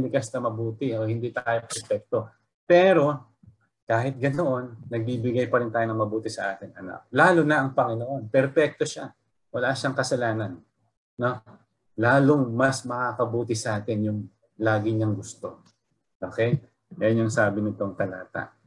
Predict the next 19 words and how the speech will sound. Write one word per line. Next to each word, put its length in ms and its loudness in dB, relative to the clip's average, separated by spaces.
So, 160 6
kung, 400 4
kung 240 8
na, 400 4
nakikita 560 -2
natin 320 -2
yung 80 -10
sa 160 0
ating 240 -4
pamilya, 640 2
naaalala 720 0
natin 560 -2
kung 240 0
gaano 480 2
kadakila 560 0
yung 80 -10
pag-ibig 480 -4
ng 240 -12
Diyos. 400 -18